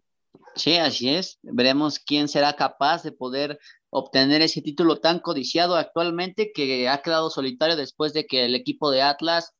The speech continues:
lo dejara desde, pues, yo creo que desde la jornada número diez, y sin siquiera poder defender este título que consiguió de forma, pues, espectacular. Y José Ramón, no por último y menos importante, te doy la bienvenida igual a tu programa,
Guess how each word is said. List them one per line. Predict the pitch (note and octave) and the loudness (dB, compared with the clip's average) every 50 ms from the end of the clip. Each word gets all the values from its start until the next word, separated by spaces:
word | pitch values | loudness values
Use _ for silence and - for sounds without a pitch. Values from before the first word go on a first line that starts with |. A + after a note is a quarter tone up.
| _ _ _ _ _ | _ _ _ _ _
lo | - B2+ C3 | -4 -2 -2
dejara | C3 B2+ B2+ B2+ - D3 E3 F3 F3+ F3 E3+ D#3+ | 0 -2 -4 -4 0 2 2 4 4 4 2 2
desde, | C#3+ C#3 C#3 C3+ B2 C3 C3+ C3+ C3+ C3 C3+ C3 B2+ - | 0 -2 -8 -8 -8 -10 -8 -6 -4 -4 -4 -6 -6 -8
pues, | - B2 A#2+ | -12 -10 -6
yo | C#3 D3+ D3 | -6 -6 -4
creo | E3 F3 F#3+ | -4 -6 -4
que | F3+ - F#3+ | -2 -2 -2
desde | D#3+ C3+ C#3 | 0 0 0
la | C#3+ - | -2 -2
jornada | - - C4 A#3+ - - E3+ F3+ F3+ | 0 -2 -2 -2 0 0 2 2 2
número | F3+ F#3+ F#3 F3+ D#3+ C#3+ | 2 0 0 2 2 2
diez, | C3 D3 E3 F#3 A3 - - - _ _ _ _ _ _ _ _ | 2 2 2 2 2 0 -2 -6 _ _ _ _ _ _ _ _
y | - D3+ | -4 -4
sin | C#3+ C#3+ D3 C#3+ | 0 0 -2 -2
siquiera | D3 C3+ - E3+ F3+ F3+ - | -2 -2 0 2 2 2 2
poder | D#3 D#3+ E3+ E3 | 0 0 0 0
defender | E3 E3+ E3 - D3 C#3+ C#3+ D#3+ E3 | 0 -4 -2 -2 -6 -4 -2 -2 -2
este | E3+ E3 E3 D#3 | -2 -4 -4 -10
título | C#3+ D3+ D3+ D#3+ E3+ D#3 | -10 -8 -4 -2 -2 -2
que | D3 D3 C#3 C#3 | 0 -2 -4 -2
consiguió | - D3 C#3 C3 C#3+ C3+ C3 D3 D#3+ F3+ G3+ - - _ _ _ _ | 0 -2 -2 -2 -4 -2 0 2 2 2 2 0 -6 _ _ _ _
de | - C#3 C3 | -4 -4 -4
forma, | - - C#3+ D#3+ E3+ F3+ F3+ F3 D#3+ E3 | -2 0 -2 0 0 2 0 0 0 -2
pues, | - C#3 B2 - | -6 -10 -10 -10
espectacular. | B2 - _ C3 C3 - C3+ C3+ - - C#3+ D#3+ F#3+ G#3+ G#3+ | -14 -6 _ -6 -2 -2 -4 -4 0 0 2 2 2 2 2
Y | - - F3 F3 D#3+ | 0 -2 -2 -2 -2
José | - D3+ D3 - D3+ | -2 -4 -4 -4 -4
Ramón, | C3+ C#3+ D3 D#3 E3+ G#3 A3+ G#3+ | -2 -2 -2 -2 -2 -2 -2 -2
no | G#3 G#3+ G#3+ G#3 G#3 | -2 -2 -2 -2 -2
por | F#3 F3+ | -2 -2
último | G3 G3 G3 G#3 F#3+ F3+ E3+ D#3+ | -2 -2 -2 -6 -4 -2 0 0
y | D#3+ | 0
menos | D#3 E3 F3+ F#3 F#3 F3 F3+ | 0 -2 0 -2 -2 -2 -4
importante, | E3+ C#3+ - D3+ D3 C3 - F3 F3+ F3 F#3 | -6 -2 -2 -2 -2 2 0 0 0 0 -4
te | E3+ - | -2 0
doy | D3 D#3 | 0 2
la | D#3+ | 2
bienvenida | D#3+ D3+ C#3+ C3+ C3+ C#3 D3+ D#3+ | 0 0 -2 -2 -2 -2 -2 0
igual | D#3 D3 D3+ D3+ | 0 0 0 0
a | D#3 D3+ | 0 -2
tu | - C#3+ C#3 | -4 -8 -4
programa, | - C3+ C#3 E3 F#3 G3+ A#3 B3+ C4 | -2 0 0 0 0 0 0 -2 -4